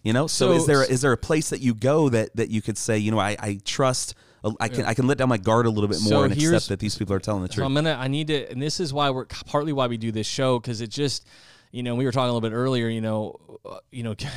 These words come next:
Speaker 2: <laughs> how do, 'cause each one of these kind of pulls back a layer, right? So I remember when
Speaker 1: Yeah.
Speaker 2: I was with my dad at Natural Cancer Clinic, and, and, and some people, a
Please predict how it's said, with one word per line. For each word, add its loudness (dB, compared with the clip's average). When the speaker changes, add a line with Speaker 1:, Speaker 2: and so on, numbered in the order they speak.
Speaker 2:
<laughs> -16
how -4
do, 2
'cause -4
each -4
one 2
of -2
these 0
kind -4
of -6
pulls -4
back -4
a -4
layer, -6
right? -4
So 0
I -2
remember 0
when 4
Speaker 1:
Yeah. 2
Speaker 2:
I 2
was 0
with 0
my 0
dad 2
at -10
Natural -4
Cancer -4
Clinic, -6
and, -6
and, -8
and -8
some -4
people, -4
a -6